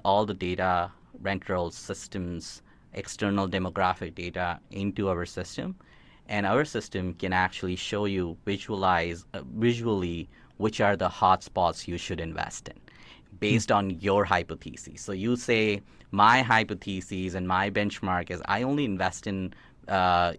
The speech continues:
Speaker 1: you know, assets which are five miles from, from a bus stop." And that, that is something which you can bake into the model and say, "Okay, now these are the deals I'm looking at, sort through them, these are the hotspots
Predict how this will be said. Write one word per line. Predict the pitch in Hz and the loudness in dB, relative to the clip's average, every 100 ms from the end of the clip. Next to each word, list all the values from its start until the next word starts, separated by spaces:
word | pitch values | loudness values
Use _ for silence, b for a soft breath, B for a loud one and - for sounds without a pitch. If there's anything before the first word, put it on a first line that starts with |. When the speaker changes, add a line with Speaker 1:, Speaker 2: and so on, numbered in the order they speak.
| - | -6
Speaker 1:
you | 95 | -4
know, | 90 90 | -2 -4
assets | 95 92 - 139 - - - | -2 -2 -2 -6 -6 -14 -14
which | 92 92 - | -8 -8 -4
are | 95 90 90 - b b b - | -2 -2 -4 -8 b b b -20
five | - 117 104 98 98 101 | 2 6 8 6 2 2
miles | 98 95 92 92 90 - | 6 6 6 4 -2 -8
from, | - 104 95 92 90 87 - - | 0 2 4 2 -2 -6 -10 -20
from | - 101 92 | 2 4 4
a | 87 | 2
bus | 92 | -2
stop." | - - - - - B B B B B | -2 -6 -6 -14 -20 B B B B B
And | 110 101 | -2 4
that, | 101 90 87 92 90 | 6 6 2 -2 6
that | 104 107 | 8 8
is | 101 | 2
something | - 104 92 98 | 0 0 0 -2
which | 98 - | -4 -6
you | 87 | -8
can | 98 90 | -6 -2
bake | 92 87 | -4 0
into | 127 147 | 0 0
the | 107 | 0
model | 98 92 90 90 | 2 2 2 0
and | 90 | -2
say, | 104 90 85 b b - | -2 -2 -6 b b -6
"Okay, | 95 85 - - - | -4 -6 -16 -20 -6
now | 107 110 110 | 2 8 8
these | 101 107 110 127 | 6 0 2 4
are | 123 | 4
the | 120 | 2
deals | 104 101 98 | 2 0 2
I'm | 104 90 | 2 2
looking | 90 - 113 | -2 -2 0
at, | 123 127 - b b b | 0 0 -4 b b b
sort | - 123 113 - | 4 8 8 6
through | - 98 | -2 2
them, | 98 95 92 92 - | 4 2 0 -6 -12
these | - 104 | -6 0
are | 107 | 0
the | 98 95 | 2 2
hotspots | 92 90 - 120 120 117 - | 4 2 2 2 4 2 -10